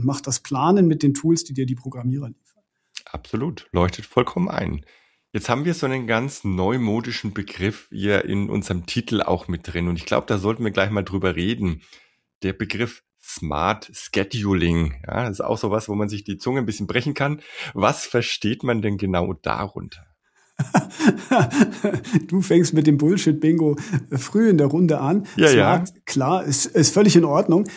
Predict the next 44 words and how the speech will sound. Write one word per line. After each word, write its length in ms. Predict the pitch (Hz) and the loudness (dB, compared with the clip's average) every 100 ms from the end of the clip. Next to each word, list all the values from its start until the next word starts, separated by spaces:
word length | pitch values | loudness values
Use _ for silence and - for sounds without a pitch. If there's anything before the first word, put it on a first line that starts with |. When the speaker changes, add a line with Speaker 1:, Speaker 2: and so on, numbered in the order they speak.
| - | -4
Speaker 1:
Smart 420 | - 165 151 185 | 0 2 4 4
Scheduling, 720 | - - 160 190 160 151 147 151 | 2 6 6 6 8 8 8 4
ich 120 | 135 | 4
meine, 240 | 131 151 | 4 4
da 160 | 156 127 | 2 0
wird 180 | 151 151 | 0 2
man, 380 | 139 143 147 147 139 143 | 4 4 2 -6 -8 -4
äh, 220 | 127 127 - _ - | -6 -6 -10 _ -4
das 140 | 127 | -2
kann 100 | 156 | 2
man 100 | 156 | 2
natürlich 140 | 123 156 | 4 2
erstmal 240 | 135 127 | 2 0
frei 220 | - 127 | 0 0
definieren. 420 | 131 123 123 110 139 | 2 2 0 0 -2
Ich 160 | - | 2
sehe 180 | 147 139 | 4 6
nicht, 180 | 143 147 | 6 4
dass 120 | 127 | 0
es 80 | 123 | 2
dafür 220 | 135 139 | 2 2
eine 100 | 131 | 2
Definition 640 | 131 127 127 - 147 170 143 | 0 0 0 4 4 6 6
gibt, 300 | 156 160 - | 6 4 -2
ja. 240 | 117 139 101 | -4 -4 -2
Speaker 2:
Mhm. 240 | 90 113 | -2 4
Speaker 1:
Wir 220 | 139 135 | 6 4
führen 460 | 127 156 160 151 147 | 2 6 10 8 8
regelmäßig 600 | 139 175 143 127 123 120 | 2 6 6 4 0 0
neue 180 | 131 123 | 0 0
Begriffe 420 | 127 135 147 156 | 0 0 0 0
ein, 300 | 135 139 139 - _ | 2 2 2 -4 _
um 440 | 143 143 135 135 131 _ _ _ _ _ _ _ | 8 10 10 8 0 _ _ _ _ _ _ _
gute 320 | - 233 302 202 | 4 6 6 4
Ideen 680 | 190 135 147 180 175 135 | 4 6 10 10 10 8
ein 120 | 143 131 | 6 4
bisschen 460 | 165 156 139 - - | 6 6 6 2 -6
zu 160 | - 147 | 4 8
labeln, 800 | 131 131 131 156 123 110 98 117 | 8 8 10 8 6 0 -4 -2
ja, 120 | 156 | 2
um 140 | 151 | 4
zu 100 | - | 4
Speaker 2:
Mhm. 40 | - | 2
Speaker 1:
sagen, 420 | 139 143 160 | 2 2 4